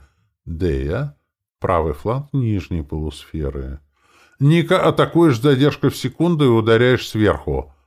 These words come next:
Таким образом, бьем по хаосу со всех сторон. Он растеряется и даст нам возможность нанести максимальный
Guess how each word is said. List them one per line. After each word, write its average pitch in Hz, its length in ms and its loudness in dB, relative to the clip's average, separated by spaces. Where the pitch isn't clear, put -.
Таким 101 320 -6
образом, 85 560 -4
бьем 85 260 -2
по 85 140 -2
хаосу 90 480 -2
со 82 180 -4
всех - 280 -10
сторон. 90 560 -4
Он 165 220 2
растеряется 147 800 2
и 117 160 -4
даст 143 320 0
нам 123 160 2
возможность 139 580 0
нанести 110 420 -4
максимальный 110 720 -2